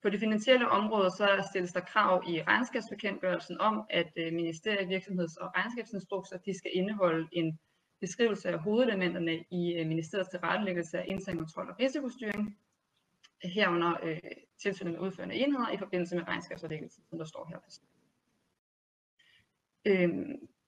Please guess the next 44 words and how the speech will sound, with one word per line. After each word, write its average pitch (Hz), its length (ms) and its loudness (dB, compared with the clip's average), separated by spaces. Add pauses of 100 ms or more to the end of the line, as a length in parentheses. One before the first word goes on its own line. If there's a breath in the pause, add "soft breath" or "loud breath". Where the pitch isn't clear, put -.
i 208 100 -2
forhold 214 240 4
til 208 100 -2
informationssikkerhed, 208 880 0
så - 120 -2
er 185 100 6
det 202 120 -2
sådan, 185 240 2
at 170 120 -4
alle 175 240 4
statslige 180 360 -2
institutioner, 240 500 -2
de 208 100 -4
skal - 200 -6
efterleve 175 520 0
den 170 160 -2
her 170 180 0
internationale 175 580 -4
sikkerhedsstandard 180 880 -2 (120)
iso 175 380 -4
syvogtyve 180 420 -4
nul 175 160 0
nul 160 220 -4
et, 262 220 -2 (220)
som, 175 180 0
øh, 165 200 -2
flere 185 200 0
af 180 40 2
jer 175 60 -2
nok 175 200 -4
kender 165 180 -2
til. 226 220 -6 (1900)
Og, 233 460 2
øh, 185 260 4
når 185 80 2
vi 185 60 2
taler 196 280 0
om 180 140 0
projekter, 226 440 -2
så 202 120 -4
er 185 80 6
det 196 100 -4
sådan, 190 320 0
at 175 180 0